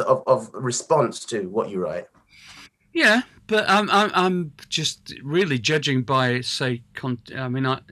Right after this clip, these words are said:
Speaker 2: you know, you're a teacher, I'm a teacher as well, I teach a lot of students. Um, they would kill to get, uh, a lot of them would kill to get, you know, uh, a publishing deal straight out the, out the traps, you know. So somebody, how did that come about?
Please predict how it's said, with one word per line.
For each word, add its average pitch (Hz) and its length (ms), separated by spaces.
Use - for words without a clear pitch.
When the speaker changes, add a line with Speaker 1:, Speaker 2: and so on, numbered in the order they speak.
Speaker 2:
you 135 100
know, 120 180
you're 139 260
a 131 80
teacher, 135 340
I'm 143 160
a 131 40
teacher 131 360
as 123 140
well, 131 140
I 123 60
teach 127 340
a 135 40
lot 131 100
of - 60
students. 131 440
Um, 135 480
they 165 200
would 135 220
kill 196 300
to 123 160
get, 110 240
uh, 123 240
a 127 60
lot 170 140
of 139 80
them 120 80
would 107 120
kill 160 220
to 120 120
get, 107 340
you 120 260
know, 113 140
uh, 113 220
a - 40
publishing 120 400
deal 110 160
straight 117 300
out 117 200
the, 107 160
out 131 260
the 120 220
traps, - 680
you 139 80
know. 113 160
So 180 500
somebody, 170 680
how 214 180
did 220 200
that - 340
come 190 160
about? 160 440